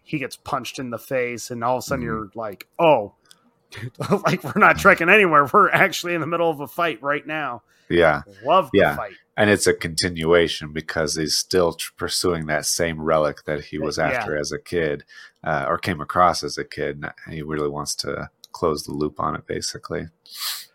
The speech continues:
Speaker 1: I love that boat fight scene. It's
Speaker 2: Yeah.
Speaker 1: so much fun. It's short-lived, but it's so much fun. It's just, I love one of the things that I think is just so f-, entertaining and just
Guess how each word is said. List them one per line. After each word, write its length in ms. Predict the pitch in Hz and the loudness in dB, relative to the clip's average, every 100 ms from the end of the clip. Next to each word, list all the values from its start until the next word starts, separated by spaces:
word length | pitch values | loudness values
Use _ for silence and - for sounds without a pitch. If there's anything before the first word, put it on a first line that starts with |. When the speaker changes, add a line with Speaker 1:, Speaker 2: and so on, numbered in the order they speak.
| _ _ _ _ _ | _ _ _ _ _
Speaker 1:
I 140 | - 156 | -6 -6
love 360 | 123 120 110 | -4 -8 -8
that 220 | - 113 - _ | -8 -10 -12 _
boat 260 | 123 104 - | -12 -12 -14
fight 360 | - 110 98 - | -14 -14 -14 -16
scene. 360 | 113 107 101 _ _ _ | -16 -16 -16 _ _ _
It's 100 | 160 | -2
Speaker 2:
Yeah. 80 | 151 | 0
Speaker 1:
so 220 | 127 139 | 0 -2
much 220 | 127 120 - | -2 -6 -8
fun. 100 | 131 | -8
It's 140 | 147 | -6
short-lived, 600 | - 185 180 156 147 131 - | 0 2 2 2 -2 -2 -4
but 120 | 147 | -2
it's 220 | 156 - | -2 -2
so 320 | - - 143 127 | -8 -2 0 0
much 240 | 123 - | -4 -8
fun. 500 | - 123 120 117 107 - | -6 -4 -4 -6 -12 -6
It's 180 | 147 - | -6 -6
just, 200 | 139 - | -10 -2
I 80 | 156 | 0
love 260 | 202 240 208 _ _ _ _ _ _ _ _ _ _ _ _ _ _ _ _ _ _ _ _ _ _ _ _ _ _ | 2 0 -2 _ _ _ _ _ _ _ _ _ _ _ _ _ _ _ _ _ _ _ _ _ _ _ _ _ _
one 240 | 156 170 220 | -4 -2 0
of 100 | 269 | -2
the 80 | 214 | -2
things 320 | 170 160 135 | -2 -4 -4
that 100 | 139 | -4
I 80 | 131 | -4
think 240 | 135 135 | -6 -8
is 180 | 127 120 | -10 -12
just 180 | 135 - | -14 -6
so 200 | 147 156 | -4 -4
f-, 420 | - - - - _ _ _ _ _ _ | -6 -16 -20 -20 _ _ _ _ _ _
entertaining 680 | 160 143 123 127 123 123 110 | -8 -6 -8 -10 -10 -10 -12
and 140 | 107 | -12
just 320 | 107 110 - | -12 -14 -14